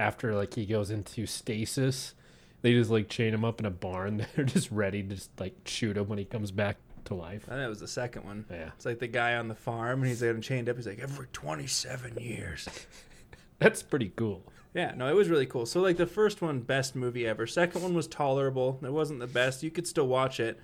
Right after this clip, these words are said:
Speaker 2: The third one, god-awful.
Speaker 1: You didn't like the
Speaker 2: Horrible.
Speaker 1: buses?
Speaker 2: The
Speaker 1: The
Speaker 2: buses,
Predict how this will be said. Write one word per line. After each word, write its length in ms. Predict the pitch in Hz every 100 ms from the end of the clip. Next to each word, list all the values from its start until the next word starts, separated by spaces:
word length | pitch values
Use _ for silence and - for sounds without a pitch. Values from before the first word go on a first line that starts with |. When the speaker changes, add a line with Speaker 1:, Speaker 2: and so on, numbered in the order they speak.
| - - -
Speaker 2:
The 100 | 127
third 340 | - 151 180
one, 380 | 175 196 202 180 -
god-awful. 520 | 120 110 95 107 101
Speaker 1:
You 60 | 135
didn't 120 | 185
like 100 | 185
the 40 |
Speaker 2:
Horrible. 160 | 139 -
Speaker 1:
buses? 520 | 165 160 - 226 - - - - - - - - -
Speaker 2:
The 60 |
Speaker 1:
The 60 | 131
Speaker 2:
buses, 120 | 415